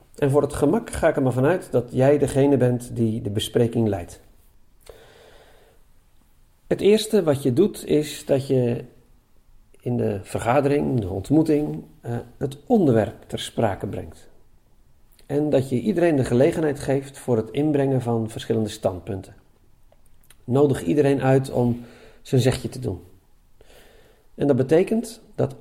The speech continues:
alles gezegd moet kunnen worden.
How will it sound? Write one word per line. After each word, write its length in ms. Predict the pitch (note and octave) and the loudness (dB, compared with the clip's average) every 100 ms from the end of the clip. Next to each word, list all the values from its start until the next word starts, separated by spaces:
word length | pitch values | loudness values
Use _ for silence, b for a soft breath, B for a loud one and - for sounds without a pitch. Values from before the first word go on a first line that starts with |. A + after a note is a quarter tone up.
| - | -8
alles 680 | - F#3+ B3+ - - - - _ _ | -2 0 0 -6 -12 -16 -20 _ _
gezegd 480 | - E3 C3 C3 - | -8 -4 -2 -2 0
moet 260 | A#2+ A2+ - - | 0 0 -2 -2
kunnen 260 | D#3+ F3+ | 0 0
worden. 280 | A#2 G2+ | -2 -4